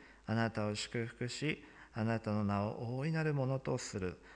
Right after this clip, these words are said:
あなたは祝福となりなさい。私はあなたを祝福する者を祝福し、あなたを呪う者を呪う。地のすべての部族はあなたによって祝福される」と、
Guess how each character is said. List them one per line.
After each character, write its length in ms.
あ 100
な 160
た 140
は 120
祝 400
福 260
と 200
な 180
り 160
な 160
さ 320
い。 80
私 380
は 100
あ 60
な 140
た 160
を 80
祝 320
福 320
す 120
る 140
者 320
を 60
祝 260
福 240
し、 320
あ 80
な 140
た 180
を 60
呪 320
う 40
者 420
を 40
呪 300
う。 100
地 160
の 160
す 200
べ 140
て 120
の 180
部 140
族 400
は 280
あ 100
な 180
た 220
に 180
よ 120
っ 20
て 520
祝 440
福 400
さ 240
れ 240
る」 160
と、 60